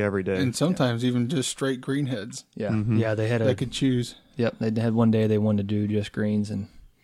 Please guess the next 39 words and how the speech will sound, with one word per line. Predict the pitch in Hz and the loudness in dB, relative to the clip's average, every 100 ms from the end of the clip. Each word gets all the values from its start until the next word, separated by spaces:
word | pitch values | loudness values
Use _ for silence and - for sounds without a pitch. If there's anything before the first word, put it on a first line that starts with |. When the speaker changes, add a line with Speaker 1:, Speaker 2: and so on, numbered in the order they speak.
| _ _ _ - | _ _ _ -8
Speaker 3:
they | - | -6
got | 123 | -4
'em. | 113 104 - - _ _ _ _ _ - | -4 -6 -8 -20 _ _ _ _ _ -10
So | - 107 | -2 0
that's | 110 - | 0 0
gonna | 110 | 0
be, | 107 104 98 - - - _ _ _ - - _ _ _ _ - | 0 0 -4 -8 -16 -18 _ _ _ -20 -20 _ _ _ _ -4
that's | 127 | -2
Speaker 1:
That's | |
Speaker 3:
gonna | 139 135 | 4 4
Speaker 1:
gonna | - | 6
Speaker 3:
be | - | 4
a | 101 | 2
Speaker 1:
be | |
the | 120 | 2
Speaker 3:
blast. | |
<laughs> | 131 131 123 | 4 4 6
Speaker 1:
big, | 156 - - | 2 0 -10
that's | 131 143 | -6 -4
gonna | 151 | 0
be | 127 | 0
the | 123 | -2
big | 135 135 123 | 0 0 2
adventure, | 120 123 117 123 117 | 0 0 -2 0 0
and | 117 | 0
we'll, | 123 139 | 2 2
Speaker 3:
Yep. | 131 113 - - _ _ _ | 0 -10 -14 -20 _ _ _
Speaker 1:
we're | 139 147 | -6 -2
gonna | 147 143 | 0 0
try | - 151 | 4 4
to | 127 | 6
film | 117 156 151 135 | 2 4 4 6
that | 127 123 | 4 2
the | 123 | 2
best | 127 123 123 | 2 2 -2
we | |
can. | 117 147 139 120 117 | -2 2 4 2 0
I | |
mean, | 113 117 117 117 | -2 -2 -2 -4